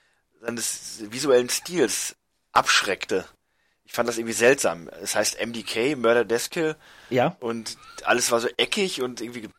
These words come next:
Speaker 1: merkwürdig und das hat mich nicht angesprochen, dieses Spiel.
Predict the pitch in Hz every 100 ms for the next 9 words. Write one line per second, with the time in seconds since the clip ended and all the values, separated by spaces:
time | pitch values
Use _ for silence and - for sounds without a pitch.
0 | 104 113 143 175 151 151 123 120 - 120
1 | 139 127 _ 113 - - _ _ _ _
2 | _ _ _ _ _ - 104 95 - 82
3 | 85 85 90 - 87